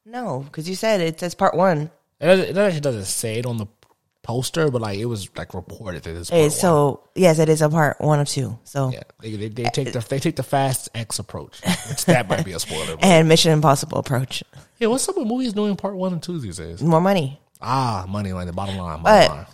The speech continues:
Speaker 2: Okay.
Speaker 1: All right, so let's start off with your
Speaker 2: Little
Speaker 1: facts.
Speaker 2: background, little background. Um, this was directed by, it says three directors, which is kinda interesting, but Joaquin Dos Santos, Kent Powers, and Justin Thompson, with a stellar cast, including Shameik Moore, who's brought back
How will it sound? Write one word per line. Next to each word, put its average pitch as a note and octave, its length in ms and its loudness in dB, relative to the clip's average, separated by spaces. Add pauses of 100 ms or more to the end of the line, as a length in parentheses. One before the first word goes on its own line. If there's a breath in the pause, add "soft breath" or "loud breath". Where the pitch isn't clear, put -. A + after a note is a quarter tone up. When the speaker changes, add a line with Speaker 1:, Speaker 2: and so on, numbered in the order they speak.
Speaker 2:
Okay. G#2+ 180 -14 (220)
Speaker 1:
All E3+ 100 4
right, - 280 2
so E3 300 -2
let's D#3 260 -4
start D#3+ 180 -2
off D3+ 160 -4
with D3 540 -6
your C#3+ 220 -20
Speaker 2:
Little C#3+ 160 2
Speaker 1:
facts. D3+ 260 4
Speaker 2:
background, D3 260 0
little D3+ 140 0
background. C#3 520 -2
Um, A#2+ 200 -6
this B2+ 140 -4
was D#3+ 100 -6
directed C#3+ 320 -2
by, A#2+ 400 -2 (160)
it - 80 -20
says G3+ 180 -8
three - 200 -4
directors, A#2+ 360 -4
which A2 200 -8
is - 40 -14
kinda F#2+ 260 -8
interesting, B2 520 -6
but G2 280 -8 (480)
Joaquin B2+ 440 -4
Dos A2 180 -4
Santos, D#3+ 480 -2
Kent B2 320 -10
Powers, C3+ 360 -2
and G#2 100 -6
Justin G2 360 -8 (160)
Thompson, E3 600 -4 (520 soft breath)
with A#2 240 -10
a G#2+ 100 -6
stellar C#3 460 0
cast, C3 480 -4
including A#2+ 360 -6
Shameik A#2 400 -6
Moore, A#2+ 300 0
who's A2+ 140 -6
brought G#2+ 320 -6
back A#2 340 -8